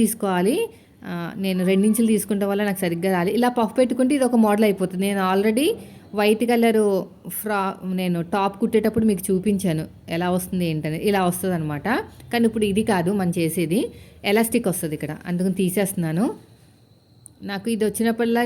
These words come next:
నాకు ఈ, ఇదే నా, ఈ హ్యాండ్స్ నాకు చాలా ఇష్టం అండి, నా ఫేవరెట్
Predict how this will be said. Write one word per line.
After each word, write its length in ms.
నాకు 240
ఈ, 20
ఇదే 200
నా, 40
ఈ 20
హ్యాండ్స్ 340
నాకు 200
చాలా 280
ఇష్టం 240
అండి, 200
నా 60
ఫేవరెట్ 400